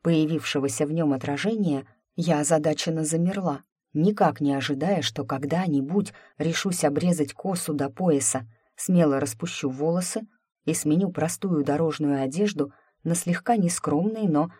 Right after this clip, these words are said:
весьма эффектный костюм из тёмно-серой кожи. Однако больше всего меня поразили глаза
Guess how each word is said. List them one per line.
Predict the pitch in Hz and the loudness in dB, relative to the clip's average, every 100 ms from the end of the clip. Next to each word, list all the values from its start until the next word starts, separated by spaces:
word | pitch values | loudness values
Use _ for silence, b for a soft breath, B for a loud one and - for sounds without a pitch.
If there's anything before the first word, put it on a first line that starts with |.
| B | B
весьма | 151 160 - 156 156 | -4 -4 -2 -4 -4
эффектный | 151 151 147 143 - 139 | -6 -2 -2 -2 -2 -2
костюм | 131 123 - - 185 180 B B _ | -2 -6 -4 -2 -4 -4 B B _
из | 165 175 | -4 -2
тёмно-серой | - 139 143 - - 135 147 | -2 0 0 0 -2 0 -2
кожи. | - 160 131 123 - _ _ _ _ - | -2 -2 -2 -4 -10 _ _ _ _ -4
Однако | 151 139 151 143 | -2 0 -2 -2
больше | 131 139 180 156 - | -4 0 0 0 -4
всего | 143 - 139 135 175 110 B B B | -6 -6 -6 -4 -4 -6 B B B
меня | 170 175 175 175 | 4 6 6 2
поразили | 180 160 160 160 160 175 | 0 0 0 -2 0 0
глаза | 165 156 160 165 160 175 127 | 0 0 0 0 0 -2 -4